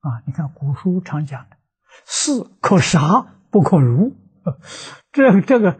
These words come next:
侮辱可不能，不能接受啊，杀，杀头没关系。啊，侮辱不能接受。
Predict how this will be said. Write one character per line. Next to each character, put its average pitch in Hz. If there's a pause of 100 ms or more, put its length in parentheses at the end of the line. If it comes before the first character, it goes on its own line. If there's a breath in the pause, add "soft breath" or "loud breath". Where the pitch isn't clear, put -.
(140)
侮 180
辱 139
可 -
不 135
能， 127
不 135
能 110
接 110
受 95
啊， 87 (120 soft breath)
杀， 160
杀 302
头 160
没 208
关 117
系。 - (800)
啊， -
侮 160
辱 160
不 214
能 131
接 135
受。 165